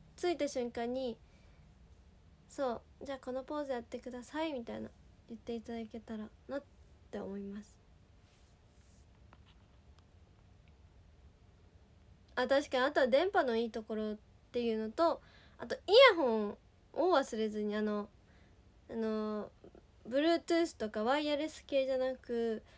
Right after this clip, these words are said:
あの、ちゃんと、あの、差し込むタイプ。根元からちゃんと、iPhoneとちゃんとカシャンって、あの、合体する、この方で、の方のイヤホン。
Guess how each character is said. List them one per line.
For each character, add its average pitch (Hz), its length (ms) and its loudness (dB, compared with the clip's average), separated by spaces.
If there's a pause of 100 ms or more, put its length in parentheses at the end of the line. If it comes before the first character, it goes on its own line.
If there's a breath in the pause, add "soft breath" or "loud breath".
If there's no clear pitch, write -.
(280 soft breath)
あ 233 80 -8
の、 214 160 -2
ち 233 100 -10
ゃ 226 80 -2
ん 214 80 -4
と、 214 260 -8 (380)
あ - 60 -12
の、 104 200 -12 (1080)
差 - 220 -8
し - 160 -6
込 240 120 0
む 240 140 -2
タ 233 160 -4
イ 220 80 -4
プ。 - 180 -16 (320)
根 233 140 -2
元 240 260 -4
か 202 140 -6
ら 196 100 -6
ち 202 100 -14
ゃ 196 60 -8
ん 196 60 -14
と、 196 200 -10 (1080)
iPhone 254 480 2
と 214 120 -6
ち 214 120 -12
ゃ 214 60 -2
ん 208 80 -2
と 208 240 -8 (640 soft breath)
カ 233 100 -8
シ 285 140 -2
ャ 247 100 2
ン 214 40 -2
っ - 20 -6
て、 - 180 -14
あ 208 80 -6
の、 208 120 -4
合 220 120 -8
体 262 320 -4
す 247 160 -6
る、 233 220 -6 (540)
こ 240 140 -6
の 233 140 -4
方 220 220 -8
で、 - 120 -14 (1900)
の 285 160 -4
方 233 320 -8
の 202 120 -6
イ 190 120 -8
ヤ 185 80 -12
ホ 196 220 -14
ン。 226 100 -16